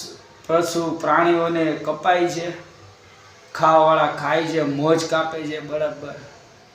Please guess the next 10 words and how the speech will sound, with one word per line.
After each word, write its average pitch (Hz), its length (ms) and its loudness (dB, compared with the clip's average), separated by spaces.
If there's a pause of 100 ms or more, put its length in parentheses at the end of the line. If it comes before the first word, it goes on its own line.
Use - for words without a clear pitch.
(920)
ને, 156 60 -4
એનું 156 320 -2
બધું 151 320 -6
ઘણું 175 300 0
બધું 175 260 2
બને 175 320 0
છે 175 120 0
ને 165 240 -2
માર્કેટના 156 640 -4
અંદર 156 500 -4